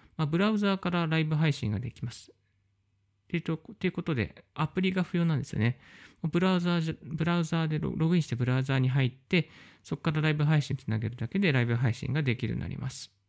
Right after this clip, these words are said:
で、えっと、コラボもね、あの、できますね。コラボでライブ配信することもできます。あとは時間制限がないっていうのが非常に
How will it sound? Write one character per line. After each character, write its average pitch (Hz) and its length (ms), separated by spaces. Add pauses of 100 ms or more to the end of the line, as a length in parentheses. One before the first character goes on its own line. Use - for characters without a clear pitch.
(1300)
で、 151 140
え - 20
っ 147 60
と、 151 200
コ - 200
ラ 240 120
ボ 202 100
も 117 160
ね、 - 360 (100)
あ 127 60
の、 113 120
で 113 120
き 120 200
ま 117 140
す - 160
ね。 104 300
コ 147 80
ラ 139 100
ボ 131 140
で 160 320
ラ 123 160
イ 117 60
ブ 120 60
配 117 140
信 117 140
す - 100
る 131 80
こ 175 100
と 202 80
も 147 140
で - 120
き - 100
ま 127 100
す。 - 180 (1000)
あ 202 100
と 202 80
は 139 60
時 135 140
間 185 240
制 196 240
限 147 200
が 135 80
な 151 120
い 151 40
っ - 20
て - 160
い 147 40
う - 20
の 165 60
が 180 220 (120)
非 127 160
常 123 180
に 107 200